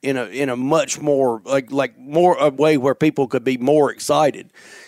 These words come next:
And one of the things that I'd like to see was I'd like to s-, I, I made a living contracting federal land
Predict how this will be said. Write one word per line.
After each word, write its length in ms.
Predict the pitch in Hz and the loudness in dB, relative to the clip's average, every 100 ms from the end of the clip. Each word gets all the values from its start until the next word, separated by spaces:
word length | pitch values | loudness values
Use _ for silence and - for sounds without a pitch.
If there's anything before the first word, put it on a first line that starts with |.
| _ | _
And 160 | 131 147 | -2 2
one 140 | 180 | 2
of 40 | 160 | 4
the 100 | 143 | 2
things 320 | 151 143 139 | 0 0 0
that 140 | 135 | 0
I'd 160 | 131 139 | 0 0
like 240 | 139 131 113 | 0 -2 -6
to 60 | |
see 260 | - 151 143 | -4 0 2
was 220 | 127 120 | 2 0
I'd 140 | 143 170 | 0 0
like 220 | 165 143 | 0 -2
to 40 | |
s-, 180 | - - | -6 -8
I, 240 | 127 156 165 | 0 0 2
I 160 | 151 170 | 2 2
made 300 | 165 165 139 | 2 2 2
a 60 | |
living 500 | 131 156 160 147 139 | 2 4 4 2 -2
contracting 840 | 135 151 147 139 143 135 135 123 120 | -4 0 0 2 2 0 -2 -6 -4
federal 400 | 139 139 135 123 | 0 2 2 0
land 480 | 127 131 123 120 | 0 0 -4 -8